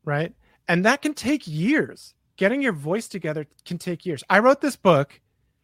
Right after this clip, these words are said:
but this is the fourth time I tried to write a book. And it was not <laughs> like, it took years, you know, and there were three other really terrible books, uh, before, <laughs> before I was actually able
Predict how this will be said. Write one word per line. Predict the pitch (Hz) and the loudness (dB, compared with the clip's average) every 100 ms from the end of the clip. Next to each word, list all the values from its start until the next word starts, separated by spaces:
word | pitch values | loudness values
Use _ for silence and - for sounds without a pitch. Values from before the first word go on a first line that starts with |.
| _ - | _ -2
but | 196 | 0
this | 339 403 | 0 0
is | 370 | 0
the | - | -2
fourth | - - 226 262 - | -4 -2 2 0 -2
time | 202 214 180 | -4 -2 -2
I | 156 | -2
tried | - 165 147 | 0 0 0
to | |
write | 139 143 | -2 -2
a | 131 | -2
book. | 117 127 110 _ _ - | -6 -10 -12 _ _ 0
And | 175 | 0
it | 214 - - | 0 -8 -4
was | 202 202 | -4 0
not | 233 262 - | 2 2 0
<laughs> | |
like, | 196 165 185 - - - - - - | -2 0 -2 -6 -4 -6 -6 -20 -12
it | 277 269 | -8 0
took | 415 311 | 0 2
years, | 349 311 143 - - _ _ _ | 2 2 0 -8 -20 _ _ _
you | 180 | 0
know, | 160 151 180 _ _ _ - | 2 2 -2 _ _ _ 0
and | 202 202 - _ | 0 0 -6 _
there | - 226 | -2 -2
were | 330 349 302 _ _ _ _ | 0 -2 -4 _ _ _ _
three | 240 277 302 | -4 -2 0
other | 247 240 233 | -2 0 -2
really | 165 143 226 320 311 | -4 -4 -2 -2 -2
terrible | 262 277 277 285 | -2 0 2 0
books, | 254 277 - - - _ - | 0 0 -2 -10 -20 _ -2
uh, | 196 | 0
before, | 175 165 - 220 131 - - | 0 -2 2 2 0 -8 -20
<laughs> | - _ _ | -20 _ _
before | 190 - 220 | -4 0 4
I | 208 | 4
was | 196 220 | 2 0
actually | 208 208 214 208 | -4 -4 -6 -4
able | 202 180 185 180 | -4 -2 -4 -6